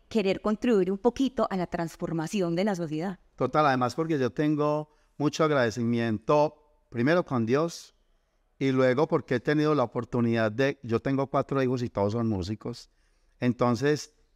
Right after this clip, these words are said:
Speaker 2: yo veo en ellos lo que yo quiero en otros jóvenes y niños que no han tenido esa posibilidad. Mis hijos desde que nacieron tenían el instrumento al rincón, pero hay niños que llegan a nuestra organización y no tienen,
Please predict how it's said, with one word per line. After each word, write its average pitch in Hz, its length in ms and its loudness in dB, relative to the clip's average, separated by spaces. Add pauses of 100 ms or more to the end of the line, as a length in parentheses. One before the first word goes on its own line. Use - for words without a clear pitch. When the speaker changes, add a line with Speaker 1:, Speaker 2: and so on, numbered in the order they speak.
(180)
Speaker 2:
yo 131 360 2
veo 156 260 2
en 160 140 0
ellos 165 540 0 (260)
lo 123 160 4
que 123 140 -2
yo 104 140 0
quiero 117 260 -2
en 113 100 0
otros 113 600 -4
jóvenes 131 440 2
y 104 60 -2
niños 101 420 0 (200)
que 120 120 2
no 101 100 2
han 98 100 -2
tenido 104 280 0
esa 107 180 -2
posibilidad. 87 600 -6 (380)
Mis 120 220 2
hijos 123 180 2
desde 120 220 0
que 110 140 -2
nacieron 104 400 -2
tenían 101 300 -2
el 110 100 -2
instrumento 95 560 -6
al 101 100 -4
rincón, 92 440 -8 (360)
pero 120 200 2
hay 117 120 2
niños 139 320 0
que 123 120 -2
llegan 107 260 -2
a 135 60 -2
nuestra 101 460 -4
organización 98 800 -2 (320)
y 135 140 0
no 117 160 0
tienen, 131 640 -2